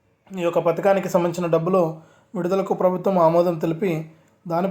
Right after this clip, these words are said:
ప్రకారం రైతుల ఖాతాల్లోకి యొక్క డబ్బులను అయితే జమ చేయబోతోంది. అన్నదాత సుఖీభవ, పీఎం కిసాన్ పథకాల ద్వారా ఒక్కొక్క రైతుకు కూడా సంవత్సరానికి ఇరవై వేల రూపాయలలో విడుదలలో భాగంగా తొలి విడత ఏడు వేల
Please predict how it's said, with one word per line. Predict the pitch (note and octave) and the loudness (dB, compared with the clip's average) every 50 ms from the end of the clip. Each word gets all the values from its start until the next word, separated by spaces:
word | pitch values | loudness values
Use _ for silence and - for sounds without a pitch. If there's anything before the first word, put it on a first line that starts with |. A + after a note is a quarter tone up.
| F#3+ | -2
ప్రకారం | F#3+ F3+ F#3+ G3 F#3+ F#3 F3 E3 E3 D#3+ - - _ - C4 A#3 G#3 F#3 E3 | -2 0 2 2 4 2 2 -2 -6 -10 -14 -20 _ -20 -18 -12 -6 -2 2
రైతుల | E3+ E3+ E3+ G3 G#3 G3+ G3 G3 | 2 2 4 4 2 2 4 4
ఖాతాల్లోకి | E3+ E3+ E3 F#3 F3 F3 E3+ E3+ F3 | 4 4 6 4 4 4 2 0 0
యొక్క | E3+ E3+ F3 D#3+ | -2 0 0 0
డబ్బులను | E3 D#3+ D#3 F3+ F3+ F3 E3+ | 2 2 0 -2 -2 -2 -2
అయితే | D#3+ F#3 F3 E3 D#3 D#3 D#3+ - _ _ _ _ - E3+ | -2 -2 -2 -2 -4 -6 -10 -16 _ _ _ _ -10 -6
జమ | D#3 D#3+ E3 D#3+ - | -4 -4 -4 -4 -2
చేయబోతోంది. | F#3 F3 D#3+ E3 D#3+ D#3 E3 D#3+ F3 A#3 - - F3 | -2 0 0 0 0 0 0 0 2 0 0 0 0
అన్నదాత | F3 F3 F#3 F#3 G3 G3 G3 G3 F#3 - | 0 4 6 6 6 6 6 2 2 0
సుఖీభవ, | F3+ D#3+ - F#3 F3 F3+ F3 E3+ F3 | -4 -8 -6 -4 0 0 0 0 0
పీఎం | F3+ E3+ E3+ E3+ | -2 -4 -2 -4
కిసాన్ | F3 E3+ - F#3 E3+ D#3+ D#3 | -6 -6 -4 -4 -4 -4 -4
పథకాల | E3+ D#3 E3 D#3+ E3+ E3 D#3+ D#3 | -6 -6 -4 -2 -2 0 0 0
ద్వారా | E3 E3 G3+ G3 E3 D3+ - - - _ _ _ _ _ _ _ _ - E3 | 2 4 4 4 4 2 0 -6 -18 _ _ _ _ _ _ _ _ -8 -6
ఒక్కొక్క | D#3 F3+ F#3 F3+ - E3+ | -4 -4 -4 -2 0 2
రైతుకు | E3 E3 E3 E3 F3 - G3+ F3 | 2 2 0 -2 -6 -8 -4 0
కూడా | F#3+ F3+ F3 D#3+ | 2 2 2 2
సంవత్సరానికి | F#3+ F3 E3+ E3 - F#3+ F3+ F3 E3+ - F#3+ | 0 -2 -4 -2 -2 -4 -2 -2 -2 -2 0
ఇరవై | E3+ E3+ E3+ E3+ | 2 4 4 4
వేల | E3+ E3+ E3+ E3 E3 | 4 6 6 4 4
రూపాయలలో | E3 D#3+ E3 F3+ E3+ E3+ E3+ E3+ E3+ E3 D#3+ E3 D#3+ - - - _ _ _ _ - G3 | 2 2 2 2 4 4 4 4 4 4 2 0 -2 -6 -14 -20 _ _ _ _ -10 -8
విడుదలలో | F3 F3+ E3+ F#3+ F#3+ F#3+ F#3+ F3+ E3 | -6 -4 -2 0 2 4 4 4 4
భాగంగా | E3+ E3+ D#3+ E3+ F3+ G3 G#3 F#3+ - - | 4 4 2 2 2 2 2 2 2 2
తొలి | G3+ F3+ F#3+ F#3+ | 0 2 2 2
విడత | G3 G3 F#3+ G3 F3+ E3+ | 2 2 0 0 0 0
ఏడు | E3+ F3 F#3 F#3+ | 2 2 2 4
వేల | F#3+ F#3 | 4 4